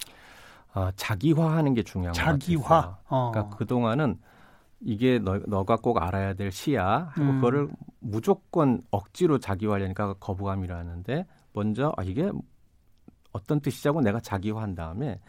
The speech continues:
Speaker 1: 다시 자기의 고전들을 만들어내는 거예요.
Speaker 2: 음.
Speaker 1: 저는 그걸 전유라고 부르는데요. 그러니까 그 단순한 남이 시킨 것들을 그냥 내가, 어, 쟁여놓는 것이 아니라 내 목록을 만드는 것.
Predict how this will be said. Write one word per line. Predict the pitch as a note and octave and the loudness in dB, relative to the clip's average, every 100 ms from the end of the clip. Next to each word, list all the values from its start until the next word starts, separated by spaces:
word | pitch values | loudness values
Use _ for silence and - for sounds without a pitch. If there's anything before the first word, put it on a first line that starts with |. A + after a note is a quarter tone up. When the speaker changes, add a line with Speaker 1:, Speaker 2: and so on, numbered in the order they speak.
| - - | -20 -14
Speaker 1:
다시 | - - F3+ | -6 -4 -4
자기의 | - - G2+ B2 C#3 E3 | -6 -4 -2 0 2 2
고전들을 | - G#2+ B2 A#2+ G#2+ G#2+ | 2 2 4 2 2 0
만들어내는 | G2+ F2+ F#2+ F#2 E2+ E2 E2+ | 0 -2 -6 -6 -6 -8 -12
거예요. | E2+ - | -12 -4
Speaker 2:
음. | C3+ A#2+ A2 A2 G2+ - _ | -2 -2 -8 -12 -14 -20 _
Speaker 1:
저는 | - G#2 A2 | -6 -2 0
그걸 | A2+ | 0
전유라고 | G#2+ - A2 B2+ B2 F#2+ F#2 | 0 0 4 4 4 0 -4
부르는데요. | - F2+ E2 D#2+ F#2 C3 B2 - - - _ | -8 -6 -6 -8 -10 -10 -12 -20 -20 -20 _
그러니까 | A2+ G2+ | -6 -4
그 | - | -10
단순한 | - G#2+ B2+ - C#3+ D3 D3+ A2 | 0 2 2 2 4 6 6 4
남이 | F#2 F2+ B2+ E3 | 2 4 4 2
시킨 | - F3+ E3+ | 0 0 2
것들을 | D3 C#3+ C3 B2 A2+ G2 | 2 0 0 2 0 -2
그냥 | G2 F2+ F2 | -6 -6 -4
내가, | E2 F2+ G#2 E3+ E3 - - | -6 -4 -4 -4 -8 -20 -12
어, | F2 D2 B1+ A1+ | -10 -8 -10 -14
쟁여놓는 | - G2+ G#2+ G#2 F2+ | -6 -2 0 0 -4
것이 | E2+ E2+ A2 | -6 -8 -6
아니라 | F2 G#2+ G2+ - - | -6 -6 -6 -10 -8
내 | A2+ A#2+ | 2 4
목록을 | C#3 G2 G#2+ A#2+ C#3+ D#3 | 6 6 6 4 4 4
만드는 | F2+ F2 F2+ F2 E2+ | 2 0 -4 -6 -8
것. | D2 | -10